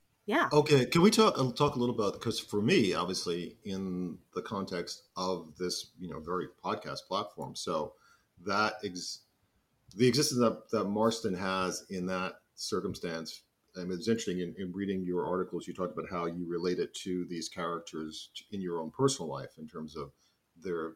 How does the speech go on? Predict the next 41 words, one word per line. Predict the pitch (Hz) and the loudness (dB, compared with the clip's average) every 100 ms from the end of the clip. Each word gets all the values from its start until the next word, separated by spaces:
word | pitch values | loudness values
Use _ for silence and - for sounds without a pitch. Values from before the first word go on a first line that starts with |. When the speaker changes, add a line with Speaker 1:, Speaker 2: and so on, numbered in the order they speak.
| _ | _
Speaker 2:
their | 98 82 | -8 -4
relationship | 80 82 85 85 - 69 | -4 -4 -4 -6 -8 -10
to | - | -12
each | 78 78 | -12 -10
other. | 78 78 | -8 -8
And | 78 | -6
so | 90 104 | -4 0
I | 127 | 2
have | 135 | 2
the | 101 | 0
same | - 104 104 | 0 0 -2
kind | 95 90 | -4 -4
of | - | 0
thing, | 143 117 | 2 2
but | 92 92 | 2 -2
more | 98 101 98 | 0 0 -2
from | - 92 90 85 _ _ _ | -2 -4 -4 -8 _ _ _
Marston's | 95 98 - 82 - | -6 -6 -6 -6 -6
standpoint, | 67 64 - - - | -8 -12 -14 -16 -14
like, | 80 95 | -10 -4
looking | 95 92 92 82 | -4 -4 -6 -6
at | 78 69 - _ _ _ _ _ _ _ - | -8 -10 -12 _ _ _ _ _ _ _ -10
how | - 104 | -4 0
does | 95 87 | 0 -2
that | 82 - | -6 -6
fit? | - 107 90 - | 0 2 2 -2
So | - - 98 90 90 90 _ _ _ _ _ _ _ _ _ _ | -6 -2 0 2 0 -4 _ _ _ _ _ _ _ _ _ _
the | 123 117 | 2 2
complications | - 147 160 135 135 123 123 107 | 2 2 4 4 6 4 4 0
of | 95 | 0
Marston, | 92 107 120 - 90 | 2 4 2 0 -2
I'm | 85 | -4
curious | - 117 117 113 | -4 0 0 0
to | 98 | -4
hear | 98 95 | -2 -2
more | 92 87 | -2 -2
about | 85 82 78 - | -2 -2 -4 -4
in | 95 | -6
the | 87 | -4
sense | 107 95 - | -4 -4 -2
of, | 92 87 85 82 | 0 0 -2 -6